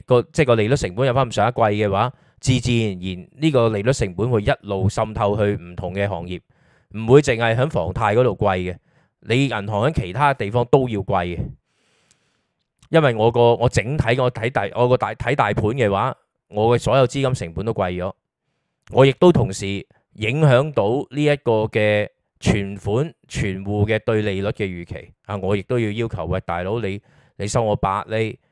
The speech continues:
或者九厘三十年按，按揭嘅話，噉但係我存款我哋都要畀我五厘或者六厘啊，噉我都，我存咗款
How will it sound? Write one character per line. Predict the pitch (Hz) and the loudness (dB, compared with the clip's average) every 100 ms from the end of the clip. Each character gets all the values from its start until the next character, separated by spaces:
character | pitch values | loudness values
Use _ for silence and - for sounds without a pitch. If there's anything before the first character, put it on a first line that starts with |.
| _ _ | _ _
或 | 95 | -6
者 | 120 | -4
九 | 98 92 123 | -2 0 2
厘 | 117 | 0
三 | 131 113 95 | 0 -2 -2
十 | |
年 | 85 90 | -8 -8
按， | 92 92 69 90 | -6 -6 -10 -6
按 | 95 | -6
揭 | 95 107 | -6 -6
嘅 | 95 92 | -4 -4
話， | 95 | -4
噉 | 117 127 | -4 -4
但 | 117 92 | -4 -6
係 | 90 | -4
我 | 92 | -6
存 | - 85 | -4 -8
款 | 85 101 | -8 -8
我 | 113 95 | -6 -4
哋 | 98 | -2
都 | 117 | -2
要 | 104 | 0
畀 | - 110 | -2 -4
我 | 101 | -4
五 | 90 98 | -6 -6
厘 | 110 | -2
或 | 104 | -2
者 | 87 101 | -4 -4
六 | 95 | -6
厘 | 98 101 101 | -4 -4 -2
啊， | 104 104 104 | -2 -4 -6
噉 | 101 | -6
我 | 110 98 | -6 -2
都， | 113 113 _ _ _ | -2 -4 _ _ _
我 | _ 104 | _ 0
存 | - 87 | 0 2
咗 | 107 | 0
款 | 127 92 117 | 0 -2 -4